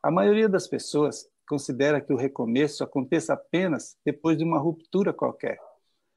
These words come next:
Mas apesar de muitos considerarem a vida como uma linha única de tempo, que sempre avança, a nossa existência é um eterno recomeçar.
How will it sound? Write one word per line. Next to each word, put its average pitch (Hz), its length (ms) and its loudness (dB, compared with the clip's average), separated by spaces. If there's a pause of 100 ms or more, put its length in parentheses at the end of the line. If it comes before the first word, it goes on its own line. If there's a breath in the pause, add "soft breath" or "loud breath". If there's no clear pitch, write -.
(200)
Mas 127 120 -2
apesar 135 420 2
de 135 120 -2
muitos 175 480 -2
considerarem 135 720 0
a 123 80 0
vida 123 320 -2
como 135 260 -4
uma 123 200 0
linha 131 340 -2
única 156 480 -2
de 113 120 -8 (100)
tempo, 151 260 -2 (340)
que - 60 -12
sempre 180 560 -2
avança, 123 640 -4 (520 soft breath)
a - 60 -6
nossa 151 260 0
existência 139 600 -2
é 147 80 0
um 143 100 0
eterno 151 440 -2
recomeçar. 123 680 -8